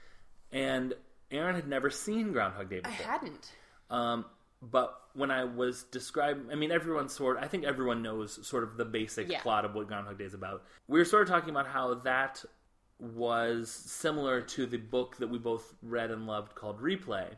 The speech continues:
Speaker 2: Yes.
Speaker 1: Um, that Aaron actually read twice, uh, both times thinking it was her first time reading it.
Speaker 2: I
Speaker 1: Um,
Speaker 2: loved it both times.
Speaker 1: I mean, it's a great book.
Speaker 2: But
Speaker 1: Um,
Speaker 2: the second time through, I still had no, like, I was like, "I feel like I've read this before, but I have no idea what's gonna happen next,"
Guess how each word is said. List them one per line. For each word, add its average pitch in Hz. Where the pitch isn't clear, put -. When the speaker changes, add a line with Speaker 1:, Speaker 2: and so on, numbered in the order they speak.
Speaker 2:
Yes. -
Speaker 1:
Um, 110
that 113
Aaron 131
actually 117
read 107
twice, 123
uh, 113
both 123
times 117
thinking 110
it 98
was 107
her 107
first 104
time 101
reading 107
it. 95
Speaker 2:
I 226
Speaker 1:
Um, 220
Speaker 2:
loved 294
it 254
both 220
times. 220
Speaker 1:
I 143
mean, 160
it's 160
a 160
great 135
book. -
Speaker 2:
But 143
Speaker 1:
Um, 143
Speaker 2:
the 135
second 247
time 240
through, 285
I 196
still 208
had 214
no, 196
like, 196
I 208
was 254
like, 262
"I 247
feel 349
like 370
I've 277
read 320
this 403
before, 220
but 214
I 240
have 247
no 269
idea 277
what's 233
gonna 233
happen 220
next," 220